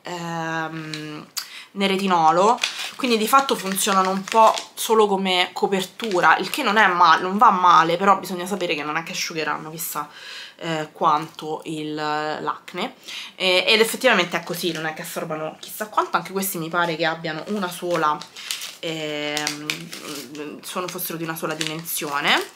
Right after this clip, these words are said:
Poi ho finito questi qui invece di Aruto, Acne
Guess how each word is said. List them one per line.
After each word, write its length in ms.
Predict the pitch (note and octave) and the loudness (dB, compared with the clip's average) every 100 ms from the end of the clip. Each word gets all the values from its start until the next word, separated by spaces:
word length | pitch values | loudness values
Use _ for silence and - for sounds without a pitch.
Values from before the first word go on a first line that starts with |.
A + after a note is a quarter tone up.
| - - - - - _ _ | -10 -8 -10 -12 -20 _ _
Poi 260 | - F#4 E4 | 4 6 6
ho 60 | |
finito 480 | D4+ - C4 G#3 G3 | 4 -2 2 2 2
questi 360 | B3+ C4 C4+ - | 2 0 -6 -8
qui 280 | - B3 | -2 0
invece 540 | G#3 G3 G#3 G3 F3+ F3 | 2 2 4 4 2 -4
di 180 | G#3 G#3+ | -4 -4
Aruto, 640 | F3 F#3+ G3+ F3 - G#3+ | -2 0 0 -2 0 4
Acne 1120 | B3+ G3+ G#3+ G#3+ - G3+ F#3 F#3 F3 F3 - | 6 8 8 4 0 -4 -2 0 0 -2 -4